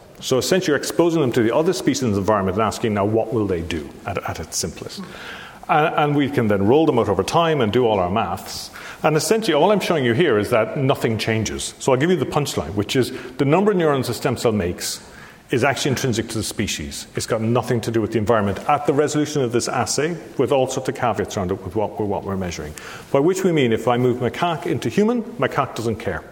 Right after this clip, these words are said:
It'll still make what it wants to make when it should make it. And similarly with the human, if I move human into macaque,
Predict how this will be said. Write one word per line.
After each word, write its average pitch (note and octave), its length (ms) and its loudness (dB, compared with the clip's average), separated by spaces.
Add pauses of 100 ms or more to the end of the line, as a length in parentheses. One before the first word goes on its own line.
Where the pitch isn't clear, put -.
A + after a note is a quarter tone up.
(100)
It'll - 220 -2
still C#3+ 240 0
make B2 240 2
what A#2 200 2
it C3+ 40 -2
wants A2+ 240 -2
to - 100 -2
make G2 300 -4
when A2+ 100 0
it F#2+ 140 -6
should F#2 100 -8
make E2+ 220 -6
it. - 160 -12 (400)
And B2 120 0
similarly C3+ 420 4
with A2 160 -2
the C3+ 60 -2
human, D#3+ 320 2
if C3+ 120 0
I A#2+ 40 2
move A2+ 220 0
human C#3+ 300 -2
into F#2 180 -4
macaque, G3 580 -2